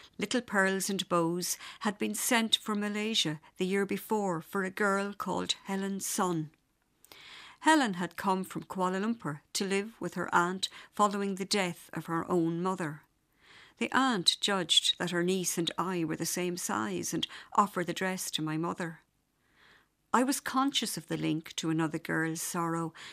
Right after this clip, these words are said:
as I looked at myself in the mottled mirror on my communion day. I was aware, too, that I sported a dress from a foreign land, a confection of satin and lace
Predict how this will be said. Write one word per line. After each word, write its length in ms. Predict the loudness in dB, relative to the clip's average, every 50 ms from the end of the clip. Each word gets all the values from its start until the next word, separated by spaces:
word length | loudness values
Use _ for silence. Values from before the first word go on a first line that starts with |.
| -8 -6
as 160 | -4 0 0
I 100 | 0 0
looked 260 | 0 0 -2 -4 -6
at 100 | -8 -6
myself 500 | -4 -4 -4 -2 -2 -2 -2 -4 -4 -6
in 100 | -4 -4
the 140 | -2 0 0 0
mottled 380 | -2 -2 -4 -8 -8 -8 -6 -4
mirror 400 | -2 -2 0 0 -2 -4 -6 -6
on 160 | -4 -2 -2
my 140 | -2 -2 -2
communion 560 | -4 -6 -6 -2 0 0 0 0 0 -2 -4
day. 280 | -4 -6 -6 -8 -10 -12 _ _ _ _ _ _ _ _ _ _ -20 -20 -20 -20 -20 -12 -4
I 100 | -2 0
was 160 | 0 0 0
aware, 440 | 0 0 0 0 0 0 0 0 0
too, 420 | 0 -2 0 0 2 0 0 -2 -6 -8 -16 -16 _
that 100 | -8 -4
I 100 | -4 -2
sported 600 | -2 -2 -2 -2 -2 -2 -2 -2 -4 -4 -4 -4
a 80 | -4 -4
dress 480 | -4 -2 -2 -2 -2 -2 -4 -4 -6 -4
from 180 | -4 -4 -6
a 60 | -6
foreign 560 | -8 -10 -6 -4 -2 -2 0 -2 -2 -2 -2 -2
land, 480 | -2 -2 -2 -2 -2 -2 -4 -4 -6 -8 -10 -18 -18 -18 -14 -10
a 80 | -10 -8
confection 840 | -4 -4 -4 -4 -4 0 0 0 0 2 2 0 0 0 -2 -6 -6
of 100 | -8 -6
satin 640 | -6 -6 -4 -4 -4 -6 -6 -8 _ -8 -6 -6 -2
and 280 | -2 -2 0 -2 -2
lace 520 | -2 -2 -2 -2 -2 -4 -4 -4 -6 -6